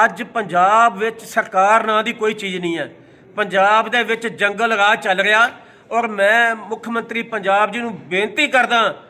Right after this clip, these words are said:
ਕਿ ਕੁੰਭਕਰਨ ਦੀ ਨੀਂਦ ਤੋਂ ਜਾਗੋ ਔਰ ਪੰਜਾਬ ਦੇ ਹਾਲਾਤ ਠੀਕ ਕਰਨ ਵਿੱਚ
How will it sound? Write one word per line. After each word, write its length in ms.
ਕਿ 100
ਕੁੰਭਕਰਨ 600
ਦੀ 100
ਨੀਂਦ 340
ਤੋਂ 120
ਜਾਗੋ 600
ਔਰ 140
ਪੰਜਾਬ 540
ਦੇ 140
ਹਾਲਾਤ 600
ਠੀਕ 240
ਕਰਨ 260
ਵਿੱਚ 440